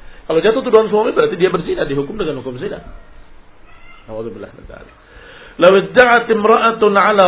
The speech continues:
rajulin annahu, annahu istakrahaha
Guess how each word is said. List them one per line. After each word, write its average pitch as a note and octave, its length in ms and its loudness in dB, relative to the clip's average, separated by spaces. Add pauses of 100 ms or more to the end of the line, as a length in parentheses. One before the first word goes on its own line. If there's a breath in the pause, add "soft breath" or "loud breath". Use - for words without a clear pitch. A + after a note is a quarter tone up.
rajulin C#3+ 800 0 (1500 soft breath)
annahu, F3 640 -2
annahu F#3 720 0 (400)
istakrahaha E3+ 1200 0